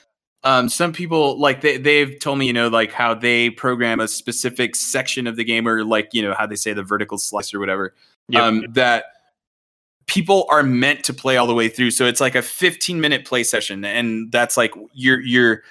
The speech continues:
Speaker 1: you're, you kinda have to play through that whole thing to get their idea of what the game is. And yeah, like how you're saying in my game, it's like,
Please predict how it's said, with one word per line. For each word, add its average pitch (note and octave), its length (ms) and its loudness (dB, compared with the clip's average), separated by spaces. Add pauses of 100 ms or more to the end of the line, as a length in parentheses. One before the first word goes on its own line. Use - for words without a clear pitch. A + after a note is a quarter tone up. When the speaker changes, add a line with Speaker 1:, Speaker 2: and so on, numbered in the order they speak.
(220)
Speaker 1:
you're, C3+ 460 4 (480)
you D3+ 140 -4
kinda F#3+ 260 0
have F3 180 -2
to E3 80 -2
play D3+ 240 2
through D3+ 160 0
that C3 160 4
whole B2+ 140 0
thing B2+ 220 -2
to B2 60 0
get A#2+ 300 -4
their A#2+ 260 2
idea A#2 360 0
of A#2 80 -2
what A2+ 140 -4
the A2 60 -6
game G#2+ 260 -6
is. C3+ 220 -6 (300)
And C#3+ 160 2
yeah, D3 180 4
like B2+ 220 2
how C3 80 0
you're A#2+ 140 2
saying C3 240 0
in A#2+ 80 -2
my A#2 120 0
game, A#2+ 160 2
it's A#2 180 -4
like, A2+ 220 -4